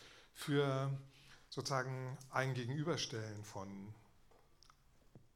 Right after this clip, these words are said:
von D D R und Einheitskrise, wo sozusagen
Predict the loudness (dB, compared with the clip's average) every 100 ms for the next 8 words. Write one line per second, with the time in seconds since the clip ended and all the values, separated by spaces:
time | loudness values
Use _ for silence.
0 | -10 -2 -2 0 -2 0 0 -2 -4 -8
1 | -16 -20 -20 -20 -20 -20 -20 -10 -4 -4
2 | -2 -6 -6 -8 -10 -12 -8 -8 -8 -12
3 | -12 -20 -20 -20 -20 -20 -12 -4 -2 -2
4 | -2 0 2 2 0 -4